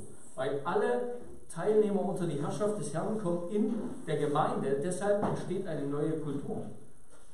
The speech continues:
Deshalb ist Hoffnung in der Kirche,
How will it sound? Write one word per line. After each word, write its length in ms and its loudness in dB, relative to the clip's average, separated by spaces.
Deshalb 320 2
ist 160 -2
Hoffnung 560 4
in 420 2
der 180 2
Kirche, 440 -2